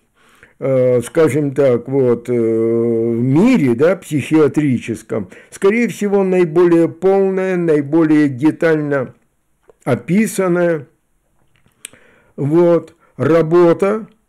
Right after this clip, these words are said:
касательно истерии академика покойного Владимира Михайловича Бехтерева под названием «Истерия». Значит, сегодня я заканчиваю чтение этой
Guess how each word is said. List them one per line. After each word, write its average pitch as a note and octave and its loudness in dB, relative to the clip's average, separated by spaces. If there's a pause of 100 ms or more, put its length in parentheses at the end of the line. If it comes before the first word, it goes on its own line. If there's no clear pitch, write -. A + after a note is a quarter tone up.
касательно F#3 0
истерии F3+ -2 (540)
академика G3+ -2
покойного F3+ 0
Владимира E3+ -2
Михайловича D#3+ -2
Бехтерева G#2 -4 (1900)
под D3+ 0
названием F#3 0
«Истерия». D3 -2
Значит, D3+ -2 (920)
сегодня G#3+ 2
я F3+ 0
заканчиваю D#3 2
чтение F#3 -2
этой F#3 -2